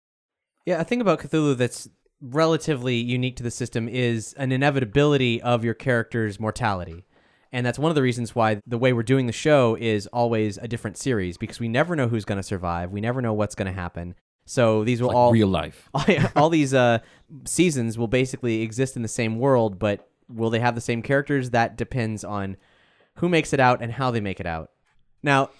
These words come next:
Speaker 1: if you're curious with following along in the R P G aspects of the show, easily done. <laughs> I mean, all of our roles and reactions are gonna be in the series, but also you can check out our character sheets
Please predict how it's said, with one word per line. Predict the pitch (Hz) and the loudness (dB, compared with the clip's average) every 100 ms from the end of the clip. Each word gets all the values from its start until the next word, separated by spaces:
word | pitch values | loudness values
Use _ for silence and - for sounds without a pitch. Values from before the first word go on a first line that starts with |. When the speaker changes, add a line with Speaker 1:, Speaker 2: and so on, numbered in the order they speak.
| _ | _
Speaker 1:
if | 156 196 | -4 -2
you're | 196 | -2
curious | 185 170 151 | 0 0 0
with | 139 | 0
following | 143 143 143 | 4 4 4
along | 131 127 | 2 2
in | 120 | 0
the | 117 | -2
R | 120 | -2
P | - | -2
G | 117 123 | -4 -2
aspects | 117 123 123 - | -2 0 -2 -2
of | |
the | 113 | -4
show, | - 135 165 - | 2 2 2 0
easily | 143 135 127 120 | 0 2 2 0
done. | 117 117 113 117 _ | 2 0 -2 -6 _
<laughs> | _ - 147 | _ -8 -4
I | 127 | -2
mean, | 127 127 | -2 -2
all | 95 127 | 0 2
of | 120 | 4
our | 117 | 2
roles | 117 117 117 | 4 2 0
and | 110 | 0
reactions | 107 110 113 107 | 0 0 -4 -4
are | |
gonna | 107 101 | -4 -2
be | 107 | -4
in | 117 110 | -4 -6
the | |
series, | - 151 143 120 - - - | 0 2 4 2 -6 -20 -2
but | 139 | 0
also | 139 160 165 | 2 2 4
you | 147 | 2
can | 135 | 0
check | 139 139 | -2 -2
out | 127 | -2
our | 110 | -4
character | - 131 - | -2 -2 -2
sheets | 143 147 151 - | -4 -2 -2 -4